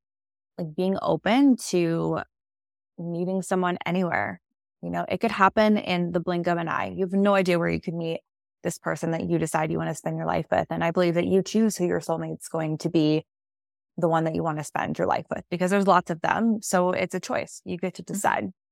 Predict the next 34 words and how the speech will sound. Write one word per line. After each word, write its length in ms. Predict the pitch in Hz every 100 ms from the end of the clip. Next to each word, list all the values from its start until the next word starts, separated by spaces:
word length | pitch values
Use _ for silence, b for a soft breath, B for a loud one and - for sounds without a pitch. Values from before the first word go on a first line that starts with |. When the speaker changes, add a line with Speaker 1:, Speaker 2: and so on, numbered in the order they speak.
| _ _ _ _ _ _ _ _
Speaker 2:
Yeah. 260 | 359 247 165 _ -
And 380 | 196 185 190 - - -
I, 180 | 196 -
I 100 | - 208
think 220 | 220 269
it's 120 | 381
just 160 | 254 -
really 260 | 185 226
not 220 | 220 165
limiting 340 | 156 165 175 165
yourself 340 | 156 - 151
and 180 | 160 156 -
being 260 | 175 190 -
open 320 | 156 160 160
to 540 | 160 - 156 143 139 143 _ _ _ _ -
jumping 340 | 240 285 226
out 200 | 202 190
there 300 | 180 151 143
and 180 | 175 185
putting 220 | 220 247
yourself 380 | 240 - 190 208
out 200 | 214 -
there, 160 | 175
because 240 | 175 196 233
there's 180 | 240 233
no 240 | 240 254
other 240 | 262 226
way. 400 | 175 170 165 120 156
Like, 180 | 185
you 120 | 214 214
can't 260 | 277 269
just 240 | 247 - -
sit 240 | 196 -
back 400 | 160 147 160 202